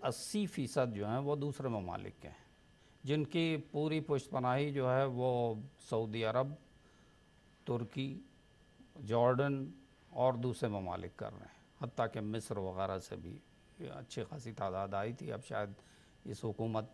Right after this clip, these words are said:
والے جو ہیں وہ اتنی زیادہ کھل کے حمایت کریں یا نہ کریں، یہ پتہ نہیں ہے۔ لیکن یہ کہ اب اس، ان انتخابات کے بعد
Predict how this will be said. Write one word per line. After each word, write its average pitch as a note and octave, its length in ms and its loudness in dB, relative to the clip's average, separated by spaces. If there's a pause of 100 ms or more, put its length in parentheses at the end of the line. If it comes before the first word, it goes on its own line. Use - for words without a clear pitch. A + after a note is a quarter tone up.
(220)
والے G#2+ 400 0
جو G#2+ 120 -2
ہیں G#2+ 100 -2
وہ G#2+ 160 -2
اتنی G2+ 240 -8
زیادہ F#2+ 560 0 (640)
کھل A#2 220 0
کے G2+ 220 -2
حمایت G2+ 720 -6
کریں A2 300 2
یا G2+ 140 0
نہ G2+ 100 -2
کریں، A2+ 320 -2
یہ A2+ 160 -2
پتہ G#2 180 -4
نہیں A2+ 280 -6
ہے۔ D#3+ 40 -8 (1400)
لیکن D#3 480 4
یہ G3 180 6
کہ G3 180 0 (120)
اب E3 300 6 (280)
اس، E3+ 380 -2 (120)
ان G3+ 260 4
انتخابات A#2+ 760 6
کے G#2 80 2
بعد F#2+ 300 2